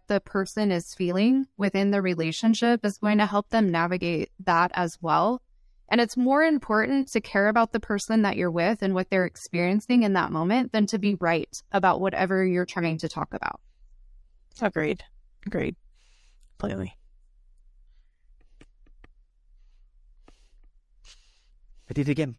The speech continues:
Speaker 3: Sorry.
Speaker 2: <laughs>
Speaker 3: Uh, for anyone out there, I keep muting my microphone and to keep forgetting unmuting it. So that's why I keep saying I did it again. Uh, what I'm hearing you say is basically,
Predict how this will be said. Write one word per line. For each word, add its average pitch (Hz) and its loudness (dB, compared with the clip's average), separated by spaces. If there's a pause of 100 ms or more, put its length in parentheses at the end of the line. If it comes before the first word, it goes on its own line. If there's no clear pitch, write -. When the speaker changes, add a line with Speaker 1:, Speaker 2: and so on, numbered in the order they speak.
(120)
Speaker 3:
Sorry. 120 0 (1080)
Speaker 2:
<laughs> 190 -2 (920)
Speaker 3:
Uh, 135 2
for 156 0
anyone 135 2
out 127 2
there, 120 0
I 120 0
keep - -6
muting 120 -2
my 113 -4
microphone 113 -4
and 113 -4
to 120 -8
keep - -6
forgetting 110 -2 (580)
unmuting 117 0
it. 78 -4 (100)
So 110 -2 (640)
that's 131 -2
why 123 2
I 117 2
keep 117 -8
saying 113 -4
I 104 -4
did 110 -4
it 113 -4
again. 107 -4 (580)
Uh, 123 0 (240)
what 143 0
I'm 160 2
hearing 147 0
you 113 -2
say 107 -4
is - -12 (320)
basically, 117 -4